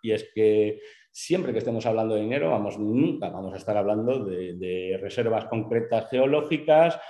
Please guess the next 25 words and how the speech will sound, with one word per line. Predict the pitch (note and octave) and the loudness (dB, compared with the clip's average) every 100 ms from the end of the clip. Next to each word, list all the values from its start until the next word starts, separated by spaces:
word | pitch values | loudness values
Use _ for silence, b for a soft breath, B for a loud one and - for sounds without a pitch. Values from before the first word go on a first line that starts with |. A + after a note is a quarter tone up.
| B B | B B
de | G2+ | -4
materiales, | G#2+ G2+ B2 B2 D#3 D#3+ E3 E3+ - - _ - | -2 0 2 6 6 6 4 2 -4 -16 _ -12
estaremos | - C#3+ D3+ D3 | -6 -2 0 2
hablando | C3+ C3+ C#3+ | 2 2 0
de | |
sus | G#2 G2 | -2 -4
formas | C3 C3 A#2+ | -4 -2 -2
transformadas | A#2 A#2 A2 A2 A2+ C#3 - B - | -2 -2 0 2 6 6 4 B -6
y | A#2 | 0
valoradas | G#2+ G#2 A2 C3+ A2+ | 2 4 4 4 2
por | G#2+ | -2
las | F#2+ F#2+ | -6 -4
finanzas, | A2 C#3+ - E2+ - _ _ _ _ - | 0 0 -2 -8 -12 _ _ _ _ -8
¿no? | C3+ B3+ - - b b | -6 -6 -14 -20 b b
Es | G2+ | -6
decir, | G#2 C3 - - | -4 -4 -6 -6
fetichizadas, | G2 F#2+ F2 E2+ - D#2+ C#2+ - _ _ _ _ _ | -6 -6 -12 -10 -8 -8 -10 -20 _ _ _ _ _
formas | A#2+ A#2+ B2 | -2 0 0
que | A#2+ | -2
mantienen | G2+ A#2+ B2+ | -2 0 0
el | A2+ F2 | 0 0
poder | G2+ A#2+ G#2+ | 4 4 4
de | G2 | 0
las | F2+ | -2
finanzas. | G2 F2+ F2 - | -6 -12 -12 -14